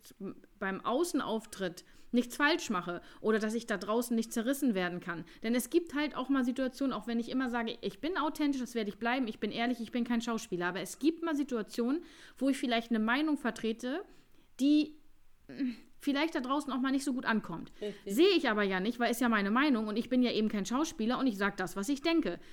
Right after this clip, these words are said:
Speaker 1: So, jetzt habe ich aber meine Marketing-Expertin, die liebe Sanas, die dann sofort mich anruft. Wenn sie anruft, weiß ich schon, scheiße.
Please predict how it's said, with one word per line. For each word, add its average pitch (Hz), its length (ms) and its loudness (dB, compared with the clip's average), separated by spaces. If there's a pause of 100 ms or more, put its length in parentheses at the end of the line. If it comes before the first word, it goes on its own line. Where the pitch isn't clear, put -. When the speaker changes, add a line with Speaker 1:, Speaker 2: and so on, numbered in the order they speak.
(200)
Speaker 1:
So, 262 160 2
jetzt 208 140 2
habe 269 160 2
ich 277 80 0
aber 254 120 0
meine 214 220 2
Marketing-Expertin, 247 1040 -2
die 311 80 2
liebe 185 220 -2
Sanas, 175 480 -4 (100)
die 226 60 -4
dann 254 180 2
sofort 247 800 -2
mich 226 220 -4
anruft. 240 340 2
Wenn 196 140 0
sie 185 100 -4
anruft, 226 260 -2
weiß 226 220 0
ich 196 60 -6
schon, 180 160 -6
scheiße. 208 500 -6